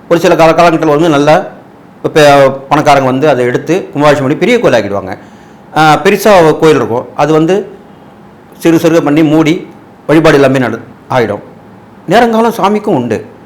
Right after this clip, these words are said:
கிரகத்துக்கும் உண்டு, தெய்வத்துக்கும் உண்டு, மனிதர்களுக்கும் உண்டு. அப்-, அந்த வகையில பார்க்கும்போது இப்போ உள்ள காலகட்டத்துல வாராகி பிரபலமாகின்னு வந்துன்னு இருக்கா, அவளுக்கு உள்ள நேரம் வந்திருக்கு. அதனால தான் இப்படி எல்லாரோடையும் அவர் வணங்கப்படுகிறா.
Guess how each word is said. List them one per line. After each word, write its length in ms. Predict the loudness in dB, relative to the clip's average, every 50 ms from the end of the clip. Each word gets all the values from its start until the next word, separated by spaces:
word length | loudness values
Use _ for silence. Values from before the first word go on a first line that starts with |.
| -20 -20 -20 -20 -20 -20 -6 -2
கிரகத்துக்கும் 420 | 0 0 2 0 0 -2 0 0 0
உண்டு, 160 | 0 0 0
தெய்வத்துக்கும் 420 | 0 0 0 0 -2 -2 -2 -2
உண்டு, 160 | -2 -2 -2 -4
மனிதர்களுக்கும் 480 | -4 -2 0 0 0 -2 -2 -4 -6
உண்டு. 180 | -6 -8 -10 -14 -16 -20 -20 -20 -20 -16 -6 -6
அப்-, 240 | -6 -6 -6 -12 -6 -6
அந்த 240 | -4 -2 0 2 2
வகையில 220 | 2 2 0 0
பார்க்கும்போது 840 | 0 2 0 0 0 -2 -6 -4 -4 -4 -4 -4 -6 -6 -8 -10 -12 -16 -20 -20 -12 -12
இப்போ 220 | -10 -4 0 2
உள்ள 120 | 2 2
காலகட்டத்துல 540 | 4 4 4 2 4 2 0 -2 -2 -2 0 0 2
வாராகி 560 | 2 4 4 2 2 0 -2 -4 -6 -6 -8 -12 -18 -20 -20 -20 -20 -8 -4
பிரபலமாகின்னு 600 | -2 0 2 2 2 2 0 0 -2 -4 -4 -6
வந்துன்னு 260 | -6 -6 -6 -6 -8
இருக்கா, 340 | -8 -8 -6 -6 -6 -6 -8 -12 -20 -14 -4
அவளுக்கு 300 | -2 0 0 0 0 0
உள்ள 180 | 2 2 2 2
நேரம் 260 | 2 0 0 -2 -2
வந்திருக்கு. 520 | -4 -4 -6 -6 -8 -8 -10 -12 -12 -12 -12 -8
அதனால 380 | -4 -4 -2 0 0 0 0 0
தான் 160 | 0 0 0
இப்படி 220 | -2 -4 -4 -4 -6 -6 -8 -12 -18 -20 -20 -20 -20 -20 -20 -20 -16 -8
எல்லாரோடையும் 500 | -4 0 0 2 2 2 0 0 0 0
அவர் 220 | 0 0 0 0 0
வணங்கப்படுகிறா. 960 | -2 -2 -2 -2 -4 -4 -6 -4 -6 -6 -6 -4 -6 -6 -6 -6 -6 -6